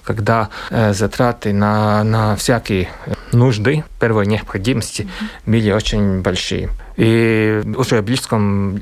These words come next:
Speaker 1: будущем или уже сейчас, э, в каком-то смысле ситуация улучшается. Ну, например, прошлой зимой средняя цена на отоп-, отепление в Латвии, даже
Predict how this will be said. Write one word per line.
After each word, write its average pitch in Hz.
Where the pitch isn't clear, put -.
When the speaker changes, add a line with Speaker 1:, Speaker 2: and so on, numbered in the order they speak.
Speaker 1:
будущем 117
или 107
уже 98
сейчас, -
э, 110
в -
каком-то 117
смысле 135
ситуация 113
улучшается. 170
Ну, 156
например, 123
прошлой 127
зимой 107
средняя 117
цена 113
на 101
отоп-, -
отепление 135
в 208
Латвии, 139
даже 107